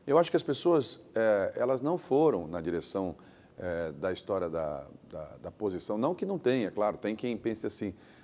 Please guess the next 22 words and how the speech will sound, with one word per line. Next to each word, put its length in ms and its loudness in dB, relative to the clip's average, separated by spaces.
mas 180 0
a 80 8
decisão 500 2
em 60 0
relação 420 0
ao 120 0
Bolsonaro, 480 -2
por 140 -8
exemplo, 320 -2
tem 140 0
a 60 2
ver 180 2
com 200 -4
autenticidade. 1000 0
As 100 -8
pessoas 400 2
enxergam 480 2
nele 300 4
alguma 260 2
coisa 340 4
mais 360 0
sincera, 760 2